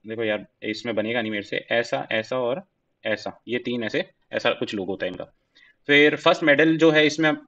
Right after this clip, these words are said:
हमें मुरलीकांत जी ने दिलाया, तो मुरलीकांत को नाइनटीन सेवेंटी टू में medal मिला था। आज तक हम लोग इसमें थर्टी वन मेडल्स जीत चुके हैं।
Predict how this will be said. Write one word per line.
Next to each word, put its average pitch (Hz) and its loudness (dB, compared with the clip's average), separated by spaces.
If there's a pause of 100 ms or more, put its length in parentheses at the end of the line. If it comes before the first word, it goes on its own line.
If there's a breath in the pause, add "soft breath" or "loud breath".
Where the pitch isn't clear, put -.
(120)
हमें 139 2
मुरलीकांत 156 4
जी 143 -4
ने 147 -4
दिलाया, 120 2
तो - -12
मुरलीकांत 127 -2
को 143 -2
नाइनटीन 127 -4
सेवेंटी 131 -4
टू 131 -4
में 131 -2
medal 123 0
मिला 117 0
था। - -4
आज 123 0
तक 139 2
हम 127 -4
लोग 127 -4
इसमें 156 -4 (360)
थर्टी 143 0
वन 147 6
मेडल्स 127 2 (100)
जीत 113 -4
चुके 90 -6
हैं। 85 -12